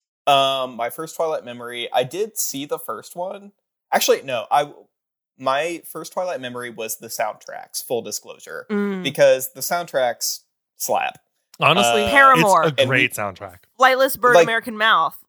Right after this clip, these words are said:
Speaker 1: like,
Speaker 2: Love it.
Speaker 1: a bafflingly good soundtracks
Speaker 2: It's 'cause
Speaker 1: for
Speaker 2: they,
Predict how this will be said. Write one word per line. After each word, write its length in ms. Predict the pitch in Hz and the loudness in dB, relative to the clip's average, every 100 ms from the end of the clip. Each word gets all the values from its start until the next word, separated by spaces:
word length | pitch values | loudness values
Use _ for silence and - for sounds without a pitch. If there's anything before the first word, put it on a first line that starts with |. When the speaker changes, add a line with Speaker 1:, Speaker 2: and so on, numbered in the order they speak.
| _ _ _ _ _ _ _ | _ _ _ _ _ _ _
Speaker 1:
like, 160 | - 135 | 4 6
Speaker 2:
Love 180 | 240 175 | 6 4
it. 160 | 143 - | -2 -4
Speaker 1:
a 140 | 139 107 _ _ - | -4 -6 _ _ -12
bafflingly 680 | 190 202 - 175 156 147 139 | -8 -8 -4 -4 -4 -6 -8
good 340 | 123 120 117 | -8 -10 -6
soundtracks 1000 | 104 120 117 117 113 110 98 - - - _ _ | -4 -4 -6 -10 -8 -6 -6 -8 -10 -10 _ _
Speaker 2:
It's 160 | 302 - | -6 -4
'cause 140 | - | -2
Speaker 1:
for 220 | 339 262 | 0 0
Speaker 2:
they, 100 | 247 | 0